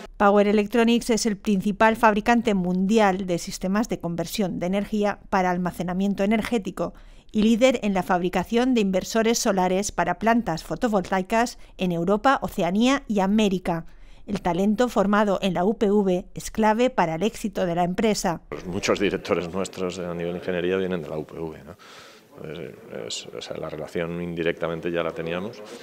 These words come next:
Speaker 2: pero esto es un, simplemente un afianzamiento, ¿no? de, de una estrategia conjunta.
Speaker 1: La cátedra adscrita a la Escuela Técnica Superior de Ingeniería Industrial de la U P V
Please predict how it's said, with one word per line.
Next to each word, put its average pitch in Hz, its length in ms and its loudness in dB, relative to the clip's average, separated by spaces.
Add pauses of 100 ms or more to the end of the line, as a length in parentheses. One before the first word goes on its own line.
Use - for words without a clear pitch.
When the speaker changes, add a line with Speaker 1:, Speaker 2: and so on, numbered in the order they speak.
(300)
Speaker 2:
pero - 160 -4
esto - 160 -6
es 85 80 -4
un, 92 140 -4
simplemente 90 480 2
un 92 120 2
afianzamiento, 87 720 0
¿no? 87 120 -4
de, 80 200 -4 (840)
de 95 60 -2
una 95 120 4
estrategia 87 540 -4
conjunta. 82 480 -10 (500)
Speaker 1:
La 220 220 0
cátedra 240 580 4
adscrita 214 720 2
a 220 60 4
la 208 80 4
Escuela 233 480 2
Técnica 233 400 2
Superior 220 520 0
de 226 80 2
Ingeniería 208 560 0
Industrial 214 600 2
de 185 80 0
la 185 120 4
U 214 120 2
P 220 120 2
V 196 340 4